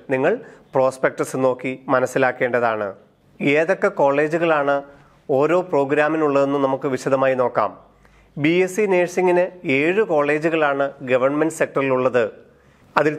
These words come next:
തിരുവനന്തപുരത്ത് എഴുപത്തിയഞ്ച് സീറ്റും ബാക്കി എല്ലാ കോളേജുകളിലും അറുപത് സീറ്റുകളും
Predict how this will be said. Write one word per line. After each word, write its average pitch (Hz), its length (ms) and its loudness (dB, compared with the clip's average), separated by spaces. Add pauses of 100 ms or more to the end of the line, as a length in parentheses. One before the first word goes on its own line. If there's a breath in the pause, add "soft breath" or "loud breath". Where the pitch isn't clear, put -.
തിരുവനന്തപുരത്ത് 170 680 2 (180)
എഴുപത്തിയഞ്ച് 160 600 0
സീറ്റും 139 300 -2 (320)
ബാക്കി 131 260 0 (100)
എല്ലാ 151 260 0
കോളേജുകളിലും 147 580 0 (200)
അറുപത് 156 420 0
സീറ്റുകളും 147 440 -2